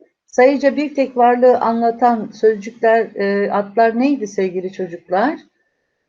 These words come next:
Tekil atlardı. Evet, aferin. Seçeneklerimize bakalım. A çoğul, B tekil, C türemiş. Sesinizi duyar gibiyim şimdiden.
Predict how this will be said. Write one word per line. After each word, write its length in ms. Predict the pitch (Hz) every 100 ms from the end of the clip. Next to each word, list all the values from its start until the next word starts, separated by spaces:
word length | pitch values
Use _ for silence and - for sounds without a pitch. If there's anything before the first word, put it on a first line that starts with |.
| _
Tekil 400 | 175 175 247 -
atlardı. 600 | 170 - 156 147 - -
Evet, 420 | 175 185 190 -
aferin. 520 | - 175 170 - - - - _ _ _ _ _ _ _ _ -
Seçeneklerimize 960 | 254 254 262 240 - 226 220 214 226
bakalım. 840 | 175 151 139 139 156 202 247 - _ _
A 360 | - 196 175 131 127 -
çoğul, 560 | - 151 175 220 254 - _ _ _ _ _
B 400 | 156 190 170 127 -
tekil, 640 | 165 165 - 202 233 247 - _ _ _ - 156
C 440 | 175 175 180 233 233
türemiş. 680 | 254 254 247 226 196 - - _
Sesinizi 720 | - 202 202 180 170 185 208
duyar 240 | 233 247
gibiyim 460 | 262 226 196 180 170
şimdiden. 600 | - 175 170 160 147